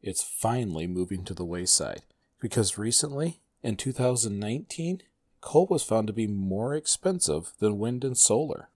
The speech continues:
Although more versatile still, the cost of coal is continuously above most renewables. So now it's dangerous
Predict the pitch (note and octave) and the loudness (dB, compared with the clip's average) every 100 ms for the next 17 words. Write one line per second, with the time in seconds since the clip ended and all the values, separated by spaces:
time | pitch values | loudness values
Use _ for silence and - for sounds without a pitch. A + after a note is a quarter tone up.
0 | _ - G2+ F#2+ A2 G#2+ A2 F#2 F#2+ F3 | _ 6 6 6 4 2 -2 0 2 4
1 | - A2 - - C#2 A1 - _ G#2 G2+ | 4 2 2 2 0 -4 -8 _ -2 -2
2 | - - D#3 D#3 - - - - - - | -2 4 4 4 0 -2 -2 -6 -6 -8
3 | - _ A2 F#2+ - - A2 - - A#2 | -16 _ 2 2 2 -2 -2 -4 -4 -2
4 | A2+ G#2+ - G#2 G#2+ G#2 G2+ F2+ - G#2+ | -2 0 0 2 0 0 -4 -6 -2 2
5 | F#2+ E2 - G#2 E2+ - F2+ E2+ F2 E2 | 2 0 -2 -2 0 0 -2 -4 -2 -2
6 | C#2 - C2 - _ _ - - A2 G2 | -2 -8 -6 -6 _ _ -16 -2 2 2
7 | - - F2 G#2+ F#2+ - - - _ _ | -2 -10 -4 -2 -2 -2 -4 -4 _ _
8 | - D#2 F#2 G2 G#2 B2 - | -6 -6 -4 -2 0 2 0